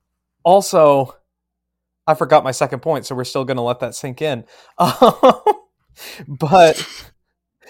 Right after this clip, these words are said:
but yeah, that's just, that's just wild to me. Oh, also, uh, so if we're talking about exclusivity, you mentioned exclusivity.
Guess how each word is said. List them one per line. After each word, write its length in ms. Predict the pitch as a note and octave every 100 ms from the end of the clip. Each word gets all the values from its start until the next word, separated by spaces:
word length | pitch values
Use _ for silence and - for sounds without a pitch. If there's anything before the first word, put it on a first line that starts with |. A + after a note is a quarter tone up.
| - _ - - - _ _ _ - _
but 100 | E3+
yeah, 200 | E3+ D#3
that's 180 | E3+ -
just, 240 | G#3 -
that's 180 | F#3+ E3+
just 200 | G#3 -
wild 500 | C3+ D3 E3+ E3+ B2+
to 100 | -
me. 280 | C3 B2 B2 - -
Oh, 300 | F#3+ - -
also, 400 | F#3+ F#3+ D3+ - _ _ -
uh, 360 | D3+ C#3+ C3+
so 240 | - F#3+ E3
if 140 | F3
we're 80 | G#3
talking 340 | G#3+ G3+ G3
about 220 | D3 C#3+
exclusivity, 680 | D#3+ - - B2+ - D3+ A#2+
you 100 | A#2
mentioned 320 | C3 B2+ A#2
exclusivity. 760 | A#2 - B2+ A#2+ C#3 A#2+ G#2+